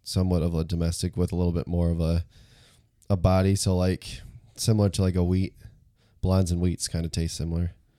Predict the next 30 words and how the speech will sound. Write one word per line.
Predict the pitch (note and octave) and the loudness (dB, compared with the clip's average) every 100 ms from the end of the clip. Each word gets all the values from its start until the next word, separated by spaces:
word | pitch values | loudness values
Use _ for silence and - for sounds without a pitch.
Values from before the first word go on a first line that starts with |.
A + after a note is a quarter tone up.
| _ _ _ | _ _ _
Um, | D2+ D#2 D2 E2+ - - _ - - - _ _ | -8 -6 -6 -10 -14 -20 _ -20 -20 -20 _ _
and | E2+ E2+ | -4 -2
this | E2 | -2
has | F2 E2+ | -2 -2
Citra, | - - F2 E2+ | -4 -4 -4 -4
which | D#2+ - | -4 -6
is | D#2+ | -6
a | E2 E2 | -4 -4
hop. | F2 E2 - - | -4 -8 -12 -20
So | - - D#2 D2+ - _ _ | -14 -10 -8 -10 -14 _ _
a | E2+ | -6
citrus | - G2+ - G#2 | -2 -2 -2 -2
hop, | - F#2+ F#2 - - - - _ | 0 0 -2 -6 -12 -20 -20 _
and | F2 | -4
there's | F2+ E2+ | -2 0
obviously | F2 F2 - F2 E2+ | 0 -2 -2 -2 -2
some | - E2+ E2 | -2 -4 -4
organic | - E2 D#2 E2+ E2+ - | -4 -4 -4 -4 -4 -2
orange | F#2+ - | -2 -2
peel | F2+ D#2+ | -4 -4
that | D#2 | -4
I | - | -4
mentioned | D#2+ E2 - E2+ | -4 -4 -6 -8
earlier | - F#2+ F#2+ G2 | -2 0 2 0
in | F2+ | 0
it. | G#2 - - _ _ _ _ - | -2 -4 -14 _ _ _ _ -8
So | - F#2 F2 E2+ E2 - _ _ | -2 0 0 -4 -8 -16 _ _
sounds | - G#2+ | -2 -2
pretty | G2+ E2+ | -2 -4
good. | E2+ F2 | -2 -4